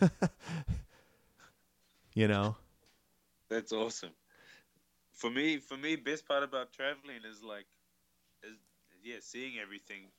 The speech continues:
Speaker 2: Coming home sucks, man. I hate leaving all my friends. I'm ne-, 'cause I'm never just by myself over there. I've always got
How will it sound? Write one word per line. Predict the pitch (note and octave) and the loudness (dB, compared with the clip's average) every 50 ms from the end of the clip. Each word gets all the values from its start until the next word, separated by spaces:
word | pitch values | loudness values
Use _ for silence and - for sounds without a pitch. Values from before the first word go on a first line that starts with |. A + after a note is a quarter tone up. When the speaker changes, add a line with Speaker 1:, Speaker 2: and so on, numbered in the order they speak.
| - | -8
Speaker 2:
Coming | - B2+ B2+ B2 G#2+ | -6 -4 -4 -4 -4
home | G2+ A#2 B2+ B2 G#2+ | -4 -4 -6 -6 -8
sucks, | G2 - - A2+ A#2 A#2 - - - - - | -10 -6 -2 0 0 0 -2 -6 -16 -12 -8
man. | G#2+ A2 | -6 -4
I | G#2+ | -4
hate | G2+ A2+ B2 B2 A2+ | -2 -2 -4 -4 -4
leaving | A#2 A#2+ A#2+ A2 A#2 A2+ | -6 -8 -8 -8 -10 -12
all | A2 G#2+ | -10 -8
my | G2+ F#2+ | -8 -8
friends. | F#2 - - - G#2 G#2+ A#2+ B2 B2 - - - _ _ _ _ _ _ _ _ _ _ _ _ _ _ _ _ _ _ _ _ _ _ _ _ - | -10 -10 -8 -8 -6 -6 -6 -8 -10 -16 -20 -20 _ _ _ _ _ _ _ _ _ _ _ _ _ _ _ _ _ _ _ _ _ _ _ _ -14
I'm | G2 A2 | -12 -10
ne-, | A2+ A#2 - - | -10 -10 -10 -10
'cause | C3 B2 A#2+ | -8 -6 -6
I'm | A#2 B2 | -4 -2
never | C3+ C#3 B2+ B2 | 0 0 0 -2
just | A#2+ A#2 A#2+ A#2+ - | -4 -6 -8 -10 -6
by | - A2+ A2+ | -4 -4 -4
myself | A2+ G#2+ G2+ - - - A2 A#2 A#2 - | -4 -4 -8 -6 -4 -2 0 0 -2 -2
over | A2 G#2 F#2+ | -6 -10 -8
there. | F#2+ G2+ G2 | -6 -6 -6
I've | G2 G2+ | -6 -4
always | A2 A2 G#2+ G#2 | -6 -6 -8 -6
got | G#2 G#2 F#2 | -8 -10 -10